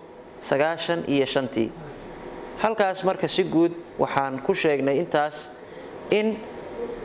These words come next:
hawlgallada Qaramada Midoobay ay bilowdeen dagaalkii, ee, markii laga baxay, ee, markay burburtay xukuumaddii dhexe, dagaaladii sokeeye bilowdeen. Laba hawlgal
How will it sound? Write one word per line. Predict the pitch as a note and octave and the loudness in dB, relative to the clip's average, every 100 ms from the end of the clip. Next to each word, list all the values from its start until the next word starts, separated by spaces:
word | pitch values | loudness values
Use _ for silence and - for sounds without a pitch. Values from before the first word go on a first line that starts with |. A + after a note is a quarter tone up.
| - - | -10 0
hawlgallada | D3+ E3 C#3+ D#3 F#3 D#3+ | 4 4 4 4 4 2
Qaramada | C#3+ D3 D#3+ C#3+ | 2 4 4 2
Midoobay | B2 A#2 B2 C#3+ D#3 - - - - - | 4 4 4 2 0 -10 -20 -20 -4 2
ay | C#3+ | 2
bilowdeen | A#2 C3 B2+ B2 C#3 D3 - - - - - - | 4 4 4 4 4 2 -8 -20 -20 -18 -2 2
dagaalkii, | C#3+ E3 D3 - C#3+ C#3+ | 4 4 0 0 2 4
ee, | B2+ B2 A#2+ - - | 4 4 2 -2 -4
markii | D#3+ E3+ D#3+ | 0 2 4
laga | C#3 D3 | 4 4
baxay, | D3 - C3 C3+ - - C3 | 2 0 0 0 -4 -6 0
ee, | C#3 C3 E3+ | 2 0 0
markay | F3+ D#3+ | 0 0
burburtay | B2 A#2+ A#2 - E3+ F3 | 0 -2 -2 0 0 0
xukuumaddii | D#3 - D#3 D#3 A#2+ | -2 0 0 2 2
dhexe, | A2+ - B2 A#2+ - - - | 0 0 -2 -2 -10 -18 -2
dagaaladii | B2 D3 E3 C#3+ | 2 4 4 0
sokeeye | C3 - B2 B2 | 0 2 4 4
bilowdeen. | A2 A2 A2+ A2 - - - - - - - - - - - D3 | 2 2 2 -2 -4 -18 -20 -20 -18 -18 -16 -14 -14 -12 0 2
Laba | E3+ | 4
hawlgal | F3 D#3+ D#3 C#3 E3+ | 2 2 4 4 4